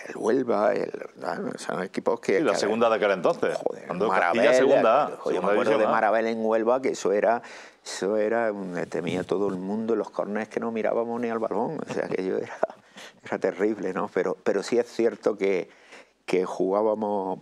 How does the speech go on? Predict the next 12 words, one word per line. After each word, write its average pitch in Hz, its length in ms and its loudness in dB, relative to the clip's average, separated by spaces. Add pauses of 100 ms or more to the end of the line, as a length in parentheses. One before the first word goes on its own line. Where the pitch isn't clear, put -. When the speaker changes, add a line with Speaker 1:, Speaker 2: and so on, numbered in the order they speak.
Speaker 1:
bastante - 460 -4
bien, 98 120 -2
sobre - 280 -4
todo 98 240 -4
en 95 80 -6
el 85 100 -2
Bernabéu. - 460 -8 (160)
Bernabéu - 440 -6
en 90 80 -14
casa, - 400 -6 (540)
eh, 85 420 -4
jugábamos 90 1000 -4